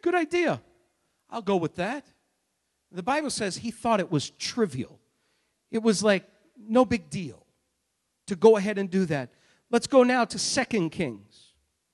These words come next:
Book of Second Kings. We're gonna just look at two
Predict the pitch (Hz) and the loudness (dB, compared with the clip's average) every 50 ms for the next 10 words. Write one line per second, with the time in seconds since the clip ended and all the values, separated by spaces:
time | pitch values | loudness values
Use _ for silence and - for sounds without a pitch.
0 | _ _ _ _ _ _ - - _ 143 160 202 - 226 190 - - 254 240 - | _ _ _ _ _ _ -20 -20 _ -2 -2 0 0 -2 -4 -4 -2 -2 -2 -2
1 | 254 240 220 - 233 247 220 160 143 143 - 165 175 190 202 196 175 156 196 185 | -4 -6 -2 2 4 4 4 2 -2 -8 -10 -8 -4 -2 -2 -2 -2 -2 -2 -4
2 | - 208 208 208 202 180 175 - - - 240 247 285 285 | -2 -2 -2 -2 -2 -4 -8 -8 -4 0 4 6 6 4